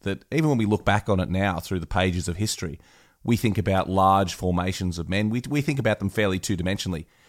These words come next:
Footage like the Malins footage in the sunken lane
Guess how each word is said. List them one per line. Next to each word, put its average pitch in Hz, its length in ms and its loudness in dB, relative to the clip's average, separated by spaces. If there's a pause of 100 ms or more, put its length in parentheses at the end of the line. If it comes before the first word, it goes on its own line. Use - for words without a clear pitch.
(340)
Footage 139 460 2
like 107 260 4
the 101 80 0
Malins 101 400 4
footage 98 320 -2
in 92 80 -2
the 87 60 -2
sunken 92 340 -2
lane 87 540 -4